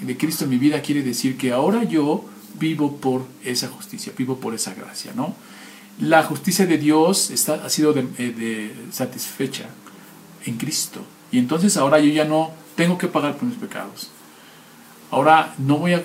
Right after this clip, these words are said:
a estar en su presencia y no voy a vivir por, por mis pecados o no, por, no.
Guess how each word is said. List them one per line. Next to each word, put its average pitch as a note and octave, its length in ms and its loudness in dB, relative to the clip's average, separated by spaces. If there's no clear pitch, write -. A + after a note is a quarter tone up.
a B2 560 2
estar D3 240 2
en C#3+ 140 2
su B2+ 120 -6
presencia B2 400 0
y C3 40 2
no C#3 100 2
voy D#3+ 140 2
a D#3+ 40 2
vivir C3 400 2
por, - 160 -2
por C3+ 120 0
mis B2+ 120 -2
pecados C3+ 440 2
o G#2+ 40 -4
no, D3+ 280 -2
por, B2 340 -12
no. C#3+ 340 0